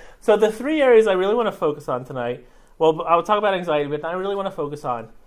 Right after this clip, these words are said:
relationships slash marriage, family, and then career,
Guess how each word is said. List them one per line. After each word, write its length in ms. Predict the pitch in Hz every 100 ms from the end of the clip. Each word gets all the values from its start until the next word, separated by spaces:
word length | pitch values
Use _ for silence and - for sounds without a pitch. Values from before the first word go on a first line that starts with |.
| - - - _ _ - - - -
relationships 1000 | 147 170 190 190 185 175 165 160 - - - -
slash 380 | - 139 127 -
marriage, 540 | 113 107 110 110 - - - - - - - _ - - -
family, 800 | - 190 214 185 139 123 117 127 - - - - - - -
and 160 | 147
then 160 | 143 131
career, 480 | - 123 104 85